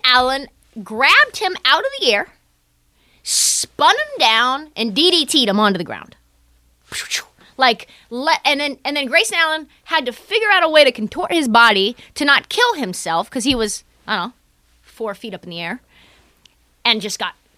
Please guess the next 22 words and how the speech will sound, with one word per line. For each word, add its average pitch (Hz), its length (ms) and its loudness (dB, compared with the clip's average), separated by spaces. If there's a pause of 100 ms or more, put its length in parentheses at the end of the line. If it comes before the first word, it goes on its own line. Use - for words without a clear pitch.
(160)
karate 196 380 2
chopped, - 420 -4 (500)
to 359 100 -4
not 370 260 6 (380)
hit - 340 0
his 359 220 -4
head 240 480 2
onto 247 340 0
the 226 60 -6
hardwood, 214 460 0 (180)
so 262 180 -2
he 247 80 -2
lands 320 420 2
on 294 140 2
his 254 180 -6
wrist 185 460 -10 (300)
to 226 100 -6
try 311 460 2
to 254 420 -10 (720)
break 254 280 -6
his 254 180 -6
fall. - 340 -14